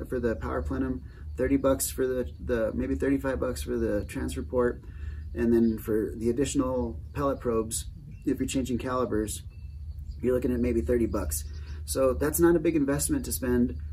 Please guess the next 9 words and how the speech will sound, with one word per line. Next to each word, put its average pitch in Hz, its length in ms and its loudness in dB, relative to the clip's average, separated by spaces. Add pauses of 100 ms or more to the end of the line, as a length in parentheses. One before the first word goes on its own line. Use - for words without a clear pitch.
once 139 260 2
you've 135 180 2
purchased 135 380 -2
the 120 80 -2
rifle 117 280 2
by 107 180 0
itself. 107 420 0 (480)
And, 104 260 2
uh, 98 220 0